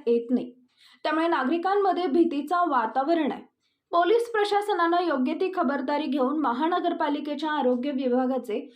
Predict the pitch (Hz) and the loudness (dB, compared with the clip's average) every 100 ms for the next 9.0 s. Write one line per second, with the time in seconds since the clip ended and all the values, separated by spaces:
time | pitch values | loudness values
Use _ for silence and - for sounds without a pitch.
0 | _ _ 339 311 349 392 415 415 359 302 | _ _ -4 0 0 2 0 0 0 0
1 | 370 381 349 311 - 339 339 403 359 320 | 0 2 0 0 -2 -4 0 0 0 0
2 | 277 294 320 311 285 311 294 269 254 262 | 0 0 -2 -2 -4 -4 -2 0 0 -2
3 | 302 339 370 359 262 269 262 262 277 302 | -2 -2 -2 -2 -4 -6 -6 -4 -2 0
4 | 226 - - _ - 320 339 - 427 415 | -2 -6 -16 _ -2 0 0 0 2 2
5 | 302 311 330 349 330 294 320 294 277 359 | 2 2 4 2 2 0 -2 -2 -2 0
6 | 381 370 - 339 339 294 269 285 - 247 | 0 -4 -4 -4 -2 -2 -4 -6 -2 -2
7 | 220 285 - - 349 359 311 262 254 269 | 0 -2 -4 -4 -4 -2 -2 -2 -2 -2
8 | 294 - 262 - 339 403 370 277 247 208 | -2 -4 -6 -2 0 0 0 0 0 -2